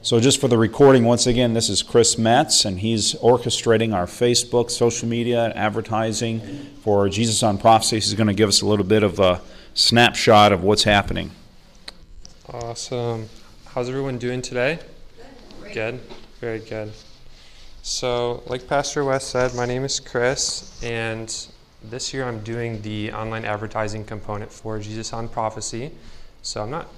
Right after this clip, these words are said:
Speaker 2: sure what he's all told you about what's going on, but, uh, we're actually running Facebook, Instagram,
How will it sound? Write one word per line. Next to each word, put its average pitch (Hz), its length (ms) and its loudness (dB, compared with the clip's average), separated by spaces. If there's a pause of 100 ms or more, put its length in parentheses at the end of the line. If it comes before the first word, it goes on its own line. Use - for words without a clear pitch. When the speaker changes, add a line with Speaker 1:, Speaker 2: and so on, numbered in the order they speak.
(100)
Speaker 2:
sure 139 420 -8
what 123 300 -8
he's 120 320 -12
all 110 140 -8
told 117 380 -12
you 110 100 -8
about 110 180 -4
what's 110 200 -8
going 113 340 -8
on, 110 240 -8 (520)
but, 107 340 -4
uh, 107 300 -2
we're 117 180 -4
actually 139 300 -8
running 113 400 -6
Facebook, 143 880 -8
Instagram, 131 840 -6